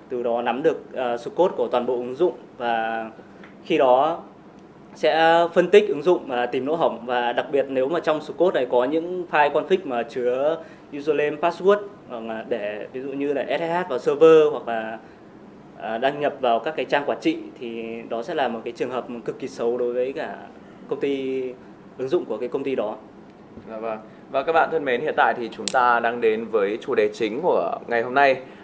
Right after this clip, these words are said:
Speaker 2: đó chính là an toàn bảo mật trong lập trình. Và hiện tại thì diễn giả Phạm Văn Điện của chúng ta đang trình bày thuyết trình phần một là lỗ hổng bảo mật dẫn đến mất thông tin người dùng trong quá trình trao đổi dữ liệu giữa những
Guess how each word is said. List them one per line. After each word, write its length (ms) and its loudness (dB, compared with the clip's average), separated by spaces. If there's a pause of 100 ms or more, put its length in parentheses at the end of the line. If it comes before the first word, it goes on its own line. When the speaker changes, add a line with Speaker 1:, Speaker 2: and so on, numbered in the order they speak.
Speaker 2:
đó 220 2
chính 140 -4
là 240 2
an 180 2
toàn 180 4
bảo 100 2
mật 220 0
trong 160 -4
lập 160 0
trình. 260 2 (320)
Và 100 0
hiện 200 0
tại 180 2
thì 180 -2
diễn 200 -6
giả 260 2
Phạm 100 -10
Văn 120 -4
Điện 180 -4
của 120 -10
chúng 100 -10
ta 180 2
đang 220 -2
trình 180 -10
bày 240 0 (140)
thuyết 100 -8
trình 280 -6
phần 140 -8
một 280 -2 (280)
là 400 4
lỗ 180 4
hổng 220 -2
bảo 120 2
mật 200 0 (160)
dẫn 140 -2
đến 240 6
mất 140 -2
thông 120 -8
tin 200 -4
người 120 2
dùng 220 -2 (200)
trong 180 2
quá 140 4
trình 240 -4
trao 140 -2
đổi 200 2
dữ 120 -8
liệu 240 2
giữa 160 -2
những 220 -4